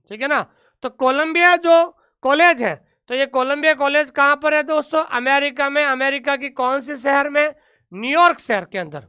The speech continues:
कहाँ पर है दोस्तों? न्यूयॉर्क शहर के अंदर, ठीक है। और आप सभी से मैं निवेदन करना चाहता हूँ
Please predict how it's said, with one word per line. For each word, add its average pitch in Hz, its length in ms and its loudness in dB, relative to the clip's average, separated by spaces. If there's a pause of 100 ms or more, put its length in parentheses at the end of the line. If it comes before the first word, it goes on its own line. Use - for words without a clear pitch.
(100)
कहाँ 208 160 -2
पर 262 140 -6
है 262 100 -2
दोस्तों? 269 340 -2 (420)
न्यूयॉर्क 240 300 0
शहर 180 220 -8
के - 120 -12
अंदर, 135 260 -14 (520)
ठीक 220 100 -6
है। 302 120 -4 (480)
और 277 140 4
आप 302 180 6
सभी 302 280 -2
से 339 180 0
मैं 330 160 2
निवेदन 285 460 -2
करना 269 280 -2
चाहता 226 360 -2
हूँ 269 180 4